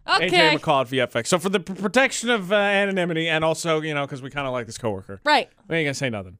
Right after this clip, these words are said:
Speaker 1: No.
Speaker 2: In terms of the, their identity.
Speaker 1: So once upon a time yesterday, we were doing the morning show.
Speaker 2: We do that, A J and McCall on V F X.
Speaker 1: So we have, like, three glass windows,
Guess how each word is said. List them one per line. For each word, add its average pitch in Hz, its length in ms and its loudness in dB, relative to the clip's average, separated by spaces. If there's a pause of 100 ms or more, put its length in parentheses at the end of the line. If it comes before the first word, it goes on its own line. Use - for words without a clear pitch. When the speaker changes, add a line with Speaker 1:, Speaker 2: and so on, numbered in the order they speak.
Speaker 1:
No. 262 200 -2 (120)
Speaker 2:
In - 80 -6
terms 127 220 -2
of 104 180 -6
the, 113 320 0
their 120 180 2
identity. 110 520 -2 (140)
Speaker 1:
So - 140 2
once 453 160 6
upon 415 220 2
a - 20 -6
time 311 240 2
yesterday, 202 560 -2 (1500)
we 311 140 2
were 311 80 4
doing 311 240 4
the 294 60 6
morning 196 320 4
show. 185 380 -6 (520)
Speaker 2:
We 170 160 6
do 247 240 2
that, 120 240 0
A 135 140 2
J 147 160 4
and 147 120 0
McCall 180 260 2
on 120 100 -2
V 131 120 2
F 151 160 2
X. 160 320 0
Speaker 1:
So 349 200 6
we 392 180 0
have, 440 320 2
like, 320 300 2 (160)
three 302 360 2
glass 254 480 2
windows, 190 480 2